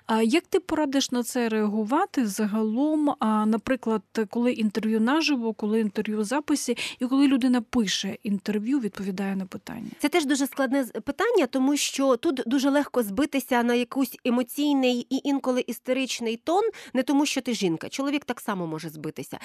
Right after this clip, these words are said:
Speaker 2: Тому що це ображає, тому що починає працювати давня травма, тому що хочеться дуже швидко переконати, що так робити не треба. Е, я вважаю, що не треба толерувати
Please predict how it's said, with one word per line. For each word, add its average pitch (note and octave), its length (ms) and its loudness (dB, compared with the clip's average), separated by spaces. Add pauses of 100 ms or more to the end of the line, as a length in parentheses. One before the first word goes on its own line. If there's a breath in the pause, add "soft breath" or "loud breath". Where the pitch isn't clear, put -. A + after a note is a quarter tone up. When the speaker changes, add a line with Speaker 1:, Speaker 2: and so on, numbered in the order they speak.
(240 loud breath)
Speaker 2:
Тому D#4+ 160 2
що E4+ 120 0
це D#4+ 180 0
ображає, C#4+ 720 4
тому B3 240 0
що A#3 140 -2
починає B3+ 480 0
працювати A3+ 580 -2
давня F#3 320 -2
травма, B3+ 580 4 (300 loud breath)
тому B3+ 240 2
що A#3 460 4
хочеться B3 800 0 (260 loud breath)
дуже A#3+ 260 0
швидко B3 480 0
переконати, A#3 720 2
що A3 200 -2
так - 280 -2
робити A3 420 -2
не G3+ 120 -2
треба. E3 460 -4 (540 loud breath)
Е, G#3 360 2
я F4+ 160 4
вважаю, D#4+ 280 4
що C4 140 0
не B3 100 4
треба A#3 260 2
толерувати G3+ 800 -2